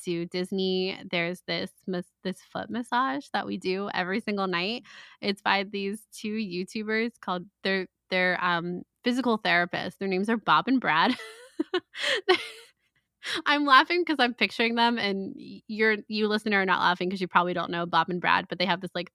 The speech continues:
theme song before their videos. Anyway, Bob and Brad foot massage. It's, like, this eight-minute video of them, like, guiding you through a foot massage. And Charlotte and I have done this every single night we've been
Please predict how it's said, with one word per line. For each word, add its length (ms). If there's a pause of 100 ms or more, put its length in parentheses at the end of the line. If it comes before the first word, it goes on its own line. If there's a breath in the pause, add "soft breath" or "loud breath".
theme 240
song 520 (340 soft breath)
before 260
their 140
videos. 520 (100)
Anyway, 440 (540 soft breath)
Bob 200
and 140
Brad 580 (280)
foot 280
massage. 720 (100)
It's, 160
like, 140
this 160 (100)
eight-minute 560
video 680 (380)
of 500
them, 240
like, 200
guiding 340
you 140
through 200
a 80
foot 220
massage. 600 (380 loud breath)
And 180
Charlotte 180
and 100
I 40
have 140
done 240
this 300 (140)
every 240
single 260
night 300
we've 260
been 360